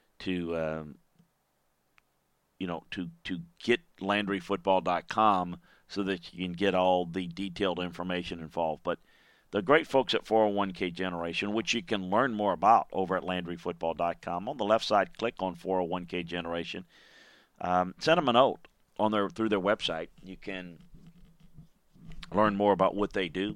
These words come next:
how they do it. They are the experts in financial planning, money management, investments. Make sure that you get your financial checkup today.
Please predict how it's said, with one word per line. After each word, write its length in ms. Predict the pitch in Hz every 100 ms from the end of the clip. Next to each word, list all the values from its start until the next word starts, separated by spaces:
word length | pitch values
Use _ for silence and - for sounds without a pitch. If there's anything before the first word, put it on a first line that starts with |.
| -
how 140 | 95
they 160 | 92 90
do 140 | 85
it. 120 | 92 -
They 140 | 127
are 100 | 151
the 160 | 127 110
experts 460 | 127 - 110 -
in 100 | 98
financial 520 | 87 98 95 95 87
planning, 400 | - 92 87 76 - - - _
money 300 | 85 107 110
management, 500 | 101 98 101 90 95
investments. 640 | 87 80 95 - 95 - - _ _ _ _ _ _ _ _ _ _ _ _ _ _ _ _
Make 320 | 92 104 120
sure 160 | - 120
that 240 | 107 92
you 60 | 82
get 200 | 101 92
your 100 | 92
financial 680 | - 98 95 90 90 87 82
checkup 480 | - 104 87 92 82
today. 400 | - 80 78 71